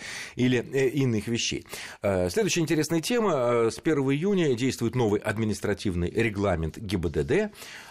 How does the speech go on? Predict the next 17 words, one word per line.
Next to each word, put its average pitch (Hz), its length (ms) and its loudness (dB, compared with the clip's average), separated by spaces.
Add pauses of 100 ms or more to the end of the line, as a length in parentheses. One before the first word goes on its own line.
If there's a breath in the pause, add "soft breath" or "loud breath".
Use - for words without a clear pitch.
э, 117 420 2
по 196 80 0
которому 170 760 0
теперь 151 400 0
по-, 117 380 0
будут 101 320 -2
новые 98 280 2
правила, 202 360 0
по - 120 -6
которым 156 500 -2
мы, 107 320 0
э, 113 260 2
регистрируем, 113 880 0
ну, 101 280 -2 (120)
желающие, - 580 -2 (320 loud breath)
регистрируют 120 760 0
наличие, 95 600 0